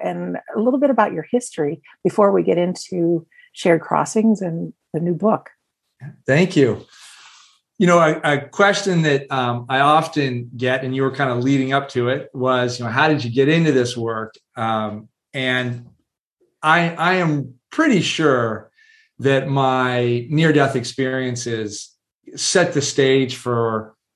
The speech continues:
Speaker 2: my interest and now fascination, uh, with the shared death experience. And, you know, just to be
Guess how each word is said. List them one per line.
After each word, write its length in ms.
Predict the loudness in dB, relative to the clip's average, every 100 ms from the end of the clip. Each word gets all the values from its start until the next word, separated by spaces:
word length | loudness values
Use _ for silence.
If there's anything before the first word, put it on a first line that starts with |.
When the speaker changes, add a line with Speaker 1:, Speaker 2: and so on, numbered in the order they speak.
| _ _ -8
Speaker 2:
my 300 | -4 -2 0
interest 640 | 0 2 2 0 -2 -6
and 200 | -6 -4
now 220 | -2 -2
fascination, 1120 | -2 2 2 2 -2 0 0 0 -2 -4 -4 -10 _ _ _ _ -8
uh, 220 | -6 -4
with 520 | 2 4 4 -2 -6
the 80 | -4
shared 320 | 2 4 4
death 180 | 2 -2
experience. 720 | -6 -4 -2 -2 -4 -8 -12 _ _ _ _ -6
And, 320 | -4 -4 -4
you 80 | -6
know, 140 | -4
just 260 | 0 0 2
to 60 | 0
be 580 | 2 2 2 0 -4